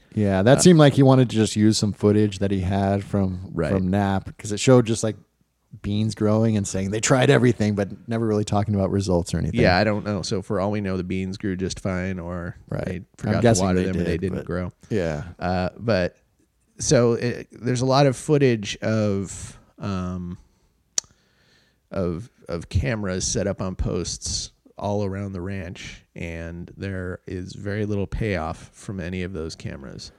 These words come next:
Speaker 1: Right, and that's where they say it's like a trickster, because, and then, uh, there's a Doctor Alexander who's talking, and he uses the, he came up with the term precognitive symbiote intelligence, and that's kind of this intelligence that everyone's talking about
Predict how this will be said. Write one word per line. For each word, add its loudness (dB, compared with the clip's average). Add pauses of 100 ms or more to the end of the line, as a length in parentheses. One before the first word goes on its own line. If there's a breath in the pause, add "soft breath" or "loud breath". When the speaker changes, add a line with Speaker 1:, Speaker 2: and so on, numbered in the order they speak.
(120)
Speaker 1:
Right, 8
and 6
that's 8
where 10
they 8
say 4
it's 2
like 0
a -4
trickster, 2
because, 0
and 6
then, 8
uh, 4
there's -4
a -4
Doctor 2
Alexander 0 (400 soft breath)
who's -6
talking, -2
and -4
he 2
uses 4
the, -2 (220)
he 2
came 0
up -2
with -2
the -2
term -2
precognitive 2 (120)
symbiote 2
intelligence, -4
and 0
that's 0
kind 2
of 0
this -4
intelligence 0
that -2
everyone's -6
talking -6
about -4